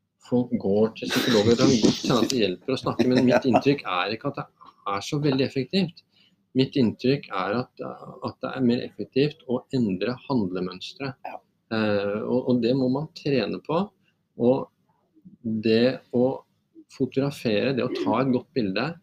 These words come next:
Speaker 1: er en håndterbar vanskelighet. Og måten du utfører den vanskeligheten på, er slik du takler alle andre vanskeligheter også.
Speaker 2: I livet.
Speaker 1: Så dermed kan du trene på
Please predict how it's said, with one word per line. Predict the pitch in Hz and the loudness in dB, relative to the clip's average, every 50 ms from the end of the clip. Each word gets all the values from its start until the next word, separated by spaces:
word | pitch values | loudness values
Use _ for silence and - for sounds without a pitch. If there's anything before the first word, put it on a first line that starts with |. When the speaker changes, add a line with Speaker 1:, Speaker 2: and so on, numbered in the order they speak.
| _ _ _ - | _ _ _ -12
Speaker 1:
er | 98 98 107 | -8 -6 -4
en | 117 117 | -4 -4
håndterbar | 113 117 143 139 - - - - 101 92 87 90 95 98 113 120 123 | -2 -4 -4 -6 -6 -10 -10 -6 -4 -4 -2 -2 -4 -2 -2 0 0
vanskelighet. | 123 117 101 92 - - - 87 85 - - - _ - - _ _ _ _ _ _ _ | 0 0 -2 -4 -6 -10 -12 -12 -12 -12 -12 -16 _ -20 -20 _ _ _ _ _ _ _
Og | 120 120 | 4 6
måten | 131 139 135 120 95 90 - - - 107 104 | 8 8 8 8 6 4 0 -2 -4 -4 -2
du | 110 131 135 - - _ - | 0 -2 -4 -4 -6 _ -8
utfører | 95 92 95 - - - - 110 110 127 135 135 - _ _ _ _ _ _ _ _ _ - | -6 -6 -8 -10 -12 -10 -8 -6 -6 -6 -6 -8 -12 _ _ _ _ _ _ _ _ _ -4
den | 110 117 135 143 143 | -2 0 0 0 2
vanskeligheten | 139 117 101 - - - 92 - - 110 107 | 0 0 0 -2 -6 -8 -8 -6 -4 -4 -2
på, | - 151 180 190 - - _ _ _ - | 0 0 0 0 -2 -8 _ _ _ -8
er | 120 | -6
slik | 113 - - - 104 90 92 - - - - - | -4 -4 -2 -2 -4 -4 -6 -8 -12 -12 -2 0
du | 131 131 139 - - _ _ _ _ _ _ - | 2 2 2 0 -6 _ _ _ _ _ _ -6
takler | - - - - - - 104 - - | -6 -6 -6 -6 -4 -2 -2 -2 0
alle | 113 104 104 107 - - 139 | 0 0 0 0 0 2 4
andre | 135 117 98 85 80 78 - 98 113 123 - _ _ _ | 4 4 4 2 -2 -4 -4 -4 -4 -6 -6 _ _ _
vanskeligheter | 120 117 110 92 - - - 90 87 - - 90 | -2 -2 0 -2 -2 -4 -4 -6 -6 -6 -8 -8
også. | 95 - - - 123 123 117 - _ _ - | -8 -6 -4 -4 -4 -4 -4 -8 _ _ -6
Speaker 2:
I | - 95 90 | -4 -4 -4
livet. | 85 82 78 76 - | -4 -6 -8 -6 -4
Speaker 1:
Så | 110 | -2
dermed | 107 101 98 104 113 117 | 0 0 0 0 -2 -2
kan | - 123 120 | 0 -2 -2
du | 117 - _ | -2 -4 _
trene | - - - 135 135 139 135 120 95 85 78 78 82 - | -12 -8 -6 -2 0 2 2 2 0 -2 -6 -10 -16 -6
på | - 123 123 123 | -4 -2 -2 -2